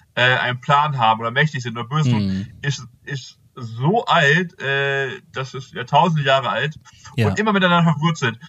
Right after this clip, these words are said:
Speaker 1: Und das ist auch der Punkt, warum manche auch sich wundert, gewundert haben, warum bei, ähm, Demonstrationen gegen die Corona-Maßnahmen ja auch Rechtsradikale
Speaker 2: Mhm.
Speaker 1: oder,
Speaker 2: Mhm.
Speaker 1: ähm, Antisemiten mitgelaufen sind.
Speaker 2: Mhm.
Speaker 1: Dann hat man sich immer gefragt,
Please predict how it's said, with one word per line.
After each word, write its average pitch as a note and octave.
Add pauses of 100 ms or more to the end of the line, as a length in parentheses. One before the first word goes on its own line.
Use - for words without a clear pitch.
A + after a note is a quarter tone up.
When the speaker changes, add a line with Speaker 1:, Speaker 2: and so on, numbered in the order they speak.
(220)
Speaker 1:
Und C3+
das F3+
ist F#3+
auch F3
der E3
Punkt, F3+
warum D#3
manche D#3+
auch D3+
sich D3
wundert, E3
gewundert D#3
haben, D3+ (360)
warum C#3+
bei, B2 (100)
ähm, G2+
Demonstrationen C#3
gegen A#2+
die G#2+
Corona-Maßnahmen A#2+
ja A2
auch G2+ (320)
Rechtsradikale G2+ (280)
Speaker 2:
Mhm. A2
Speaker 1:
oder, F#2+ (180)
Speaker 2:
Mhm. A2
Speaker 1:
ähm, F#2 (340)
Antisemiten G#2
mitgelaufen G2+
sind. F#2
Speaker 2:
Mhm. G#2+
Speaker 1:
Dann -
hat -
man C#3
sich C#3+
immer C#3
gefragt, B2+